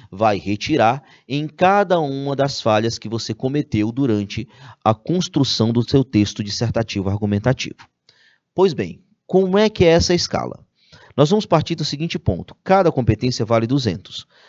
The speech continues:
Se cada competência vale duzentos, é, eu vou perder de quarenta em quarenta pontos.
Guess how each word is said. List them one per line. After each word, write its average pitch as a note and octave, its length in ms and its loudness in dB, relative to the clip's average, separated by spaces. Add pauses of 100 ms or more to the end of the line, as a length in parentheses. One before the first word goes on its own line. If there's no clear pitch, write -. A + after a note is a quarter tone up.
(120)
Se - 160 -12
cada G#2+ 220 0
competência F#2+ 500 -8
vale F#2 180 -4
duzentos, B2+ 600 -4 (320)
é, A2+ 200 2
eu C#3 200 4
vou C3+ 340 2
perder B2+ 720 0
de B2+ 160 -6
quarenta E3 920 0
em D3+ 160 -6
quarenta D3 680 0
pontos. - 720 -8